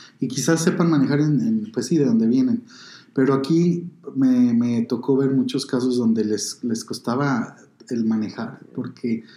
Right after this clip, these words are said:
automáticamente asumíamos que o nos va a parar la policía, ¿no? Y de ahí ya íbamos, es que si nos paran van a pensar que, o van a saber que, no sé, que acabo de llegar o que soy indocumentado o ciertas cosas,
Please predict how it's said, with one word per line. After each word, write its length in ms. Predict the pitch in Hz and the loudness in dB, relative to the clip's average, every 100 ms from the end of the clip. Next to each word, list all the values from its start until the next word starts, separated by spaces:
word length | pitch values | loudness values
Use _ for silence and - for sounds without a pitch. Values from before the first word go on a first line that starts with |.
| - - | -12 -4
automáticamente 960 | 127 139 139 139 160 143 131 131 139 | -2 0 0 0 -2 2 2 2 0
asumíamos 640 | 135 - 117 113 113 113 - | -2 0 2 4 2 0 -4
que 260 | 117 110 120 | -6 -6 -2
o 80 | |
nos 180 | 139 113 | -2 -2
va 40 | 110 | -4
a 60 | |
parar 220 | 113 110 | -4 -4
la 140 | 104 104 | -4 -8
policía, 640 | 104 98 - 110 101 107 _ _ - | -10 -10 -6 -6 -6 -14 _ _ -6
¿no? 240 | 110 123 - - - - | -6 -6 -14 -20 -8 -2
Y 100 | 127 | 2
de 80 | |
ahí 180 | 131 143 | 4 4
ya 140 | 151 143 | 4 4
íbamos, 420 | 139 131 113 - | 4 2 2 0
es 120 | 131 | -2
que 120 | 147 | -2
si 80 | 135 | 0
nos 180 | 113 - | -2 -2
paran 460 | - 147 143 143 | -2 0 2 2
van 160 | 131 127 | 2 2
a 200 | 123 120 | 2 0
pensar 400 | 117 107 120 110 | -4 -4 -6 -6
que, 160 | - 113 | -6 -4
o 100 | 113 | -2
van 160 | 120 | -2
a 40 | 120 | -2
saber 300 | 113 110 - | -4 -10 -8
que, 160 | 117 | -4
no 160 | 110 110 | -4 -4
sé, 240 | 104 92 - - - _ _ - | -8 -12 -18 -20 -20 _ _ -4
que 120 | 120 | -2
acabo 300 | 113 123 120 | 0 0 2
de 120 | 113 | 0
llegar 380 | 107 110 135 135 | 0 0 0 0
o 80 | 123 | 0
que 100 | 113 | -2
soy 180 | 120 | 0
indocumentado 920 | 113 107 101 104 104 131 131 131 127 | 0 -2 -6 -6 -4 -2 0 0 0
o 80 | 120 | 0
ciertas 440 | 113 131 127 127 - | 0 -2 -2 -6 -4
cosas, 440 | 131 123 123 | -6 -4 -6